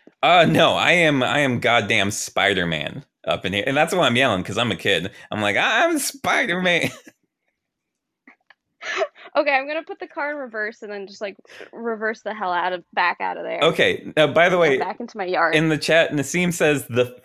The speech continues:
Speaker 1: physics of physics is the episode name." So that's, I, <laughs> that's a really good, The Physics of Physics.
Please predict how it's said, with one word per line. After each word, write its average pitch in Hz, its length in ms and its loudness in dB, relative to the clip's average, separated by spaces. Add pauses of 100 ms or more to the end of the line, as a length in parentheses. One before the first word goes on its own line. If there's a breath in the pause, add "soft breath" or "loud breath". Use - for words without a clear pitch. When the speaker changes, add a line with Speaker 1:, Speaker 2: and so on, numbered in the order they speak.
(120)
Speaker 1:
physics 196 480 2
of 147 240 0
physics 151 880 -2
is 123 360 0
the 123 200 -2
episode 107 480 0
name." 85 400 -4 (340)
So 92 360 0
that's, 98 260 0
I, 101 480 0 (140)
<laughs> - 120 -14
that's - 240 0
a 165 100 2
really 190 300 0
good, 160 280 0 (460 loud breath)
The 170 100 2
Physics 160 480 0
of 123 180 0
Physics. 117 560 -2